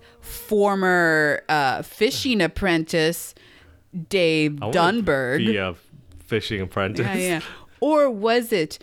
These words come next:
Speaker 1: the, the loan officer at the bank who
Speaker 2: Loan
Speaker 1: de-,
Speaker 2: officer?
Speaker 1: Yeah, who
Speaker 2: Okay.
Speaker 1: denied his, his, who denied his loan to make, to, for Jack Johnson to build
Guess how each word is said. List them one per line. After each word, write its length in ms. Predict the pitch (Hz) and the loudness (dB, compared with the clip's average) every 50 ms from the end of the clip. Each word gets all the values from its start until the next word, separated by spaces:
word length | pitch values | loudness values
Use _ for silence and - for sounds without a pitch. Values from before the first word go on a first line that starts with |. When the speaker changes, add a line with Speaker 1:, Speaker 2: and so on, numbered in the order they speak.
| - - - - - | -20 -20 -20 -20 -12
Speaker 1:
the, 560 | - 180 180 214 214 208 196 190 185 175 139 - - | -8 -2 2 2 4 4 4 4 2 2 0 -4 -6
the 200 | - 185 214 220 | -2 0 0 2
loan 400 | 220 220 220 220 233 254 277 254 | 2 2 2 2 2 2 2 -2
officer 500 | - - 165 185 - 180 165 - - 190 | 0 -2 -2 -2 -2 -4 -4 -2 0 0
at 140 | 185 190 - | 0 0 0
the 80 | 214 208 | -2 -4
bank 480 | 202 - _ - 262 285 269 220 185 | -4 -6 _ 0 0 0 0 0 -2
who 200 | - - 143 147 | -2 0 2 2
Speaker 2:
Loan 320 | 156 170 175 208 202 262 262 | 4 4 4 4 4 2 0
Speaker 1:
de-, 40 | 254 | 0
Speaker 2:
officer? 440 | 240 247 262 247 - 359 - 208 370 | -2 -2 -2 0 -2 -2 0 2 2
Speaker 1:
Yeah, 240 | 381 370 330 226 - | 4 4 4 4 4
who 140 | 247 240 | 4 2
Speaker 2:
Okay. 80 | 220 196 | 2 2
Speaker 1:
denied 800 | 233 240 233 226 226 214 220 226 247 247 240 233 220 202 185 170 | 0 0 0 0 0 0 2 4 4 4 4 4 2 2 -2 -4
his, 520 | 185 185 220 190 180 175 175 170 165 - | -2 0 2 2 4 4 2 0 -2 -6
his, 220 | - 180 208 180 - | -4 -4 -4 -2 0
who 160 | 196 208 220 | 0 0 0
denied 380 | 190 214 214 214 202 202 208 220 | 0 0 0 2 2 0 2 2
his 200 | 233 196 190 180 | 0 0 -2 -2
loan 420 | 175 180 180 196 214 202 185 170 | 0 0 2 2 2 0 -2 -2
to 100 | - - | -2 -2
make, 360 | 180 180 175 165 160 - - - - - - _ - _ | -2 0 0 0 0 -4 -12 -20 -20 -20 -20 _ -20 _
to, 200 | - - 202 190 | -2 0 0 0
for 300 | 180 - 185 185 175 170 | 0 0 0 2 2 2
Jack 320 | 165 - 185 170 170 - - | 2 2 0 0 0 0 -2
Johnson 420 | - 180 170 170 165 - 175 170 160 | -2 0 0 0 -2 -2 -2 -2 0
to 160 | - 180 170 | 0 0 0
build 380 | 160 170 165 160 160 160 156 | 0 2 2 2 2 0 -2